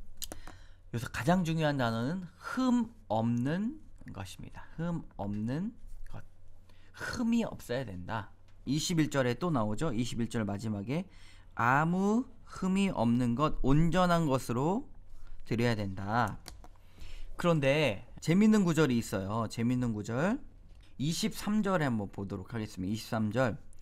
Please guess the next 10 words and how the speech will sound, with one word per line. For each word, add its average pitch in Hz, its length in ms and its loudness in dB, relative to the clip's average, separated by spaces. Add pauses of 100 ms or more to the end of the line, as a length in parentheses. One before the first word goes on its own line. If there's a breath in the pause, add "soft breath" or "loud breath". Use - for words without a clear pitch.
(580 loud breath)
"소나 196 840 6 (440)
양의 147 480 4
지체가 139 1040 4 (400)
더하거나 160 1040 6
덜하거나 127 680 4
한 185 340 0
것은 135 540 0 (340 loud breath)
너희가 143 420 6
자원제물로는 151 1800 4 (360 soft breath)
쓰려니와 117 840 4